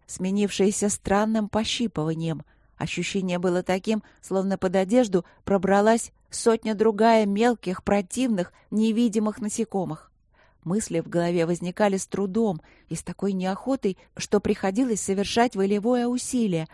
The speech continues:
чтобы они заворочились. Жёлтый ореол лампы на потолке потускнел и сжался, будто нечто давило на него со всех сторон — стараясь загасить эту искорку света.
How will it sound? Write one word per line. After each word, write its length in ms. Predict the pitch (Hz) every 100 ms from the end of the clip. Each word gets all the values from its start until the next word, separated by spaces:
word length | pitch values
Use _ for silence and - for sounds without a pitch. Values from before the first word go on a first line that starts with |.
| _
чтобы 300 | - 202 185
они 200 | 208 202
заворочились. 800 | 180 190 233 214 - 165 165 - _ _ _ _ _ _ -
Жёлтый 520 | 165 170 196 190 180
ореол 460 | 175 175 185 190 185
лампы 460 | 175 220 254 - 175
на 120 | 170
потолке 600 | 165 180 185 - 190 170 - -
потускнел 640 | 202 214 - - 226 247
и 100 | 240
сжался, 560 | 208 190 180 175 - 175 _ -
будто 340 | 170 - 180
нечто 580 | 175 190 226 - - 165 - _
давило 520 | 180 185 175 226 214
на 120 | 180 180
него 260 | 180 180
со 140 | 185 202
всех 260 | - 214
сторон — 520 | - 220 233 214 165 - _ _
стараясь 600 | - 165 170 180 175 - _
загасить 760 | 240 196 190 233 - 220 147
эту 200 | 165 -
искорку 480 | 196 196 - 175 -
света. 500 | - 202 202 - 151